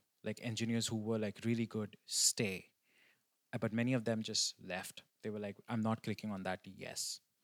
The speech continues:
You know what? I'm gone." So <sighs> now we are at a point where he posted that picture that I sent you guys.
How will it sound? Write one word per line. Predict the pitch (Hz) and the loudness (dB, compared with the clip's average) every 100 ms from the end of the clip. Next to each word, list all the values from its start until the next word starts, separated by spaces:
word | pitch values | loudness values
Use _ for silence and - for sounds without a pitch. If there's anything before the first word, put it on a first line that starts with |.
| _ _ _ | _ _ _
You | 110 | -8
know | 104 | -6
what? | 107 117 120 - | -2 -4 -4 -10
I'm | - 104 | -8 -4
gone." | 92 87 - _ - - - - _ - - - _ - - | -4 -4 -8 _ -20 -20 -20 -20 _ -20 -20 -20 _ -20 -4
So | - 180 143 - - | 6 6 8 6 6
<sighs> | - - 139 | 4 -4 -2
now | 139 170 | 2 4
we | 175 165 | 8 8
are | |
at | 151 | 8
a | 151 | 6
point | 139 135 147 | 4 4 4
where | 135 123 123 120 - - _ _ _ _ _ | 4 6 6 4 0 -12 _ _ _ _ _
he | - | -6
posted | 131 135 123 147 | 4 6 6 6
that | 131 - | 4 4
picture | 123 127 | 2 4
that | 113 | 6
I | 110 | 4
sent | 107 113 104 | 4 2 0
you | |
guys. | 107 104 98 101 | 2 2 2 -2